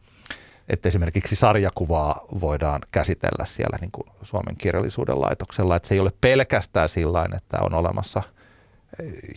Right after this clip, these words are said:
kiinnekohdat, että joku Seitsemän veljestä ja Hurskas kurjuus ja Katri Valon pesäpuu palaa ja sitten niinku ruotsalaiset modernistit ja, ja siis tällä lailla,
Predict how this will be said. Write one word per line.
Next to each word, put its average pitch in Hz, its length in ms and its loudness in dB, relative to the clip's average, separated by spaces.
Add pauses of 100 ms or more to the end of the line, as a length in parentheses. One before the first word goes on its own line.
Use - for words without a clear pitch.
(300)
kiinnekohdat, 90 800 0
että - 200 -6
joku - 440 -6 (840)
Seitsemän 76 580 -4
veljestä - 560 -2
ja - 80 -4 (760)
Hurskas - 360 -4
kurjuus - 640 -10
ja - 80 -14 (760)
Katri - 360 -10
Valon - 200 -2
pesäpuu - 500 -2
palaa - 400 -4
ja - 80 -6 (180)
sitten - 360 -14
niinku - 240 -18 (480)
ruotsalaiset - 680 -4 (160)
modernistit 90 720 -2 (140)
ja, - 60 -12 (160)
ja 98 80 0
siis 113 200 2
tällä 131 340 4
lailla, 90 320 2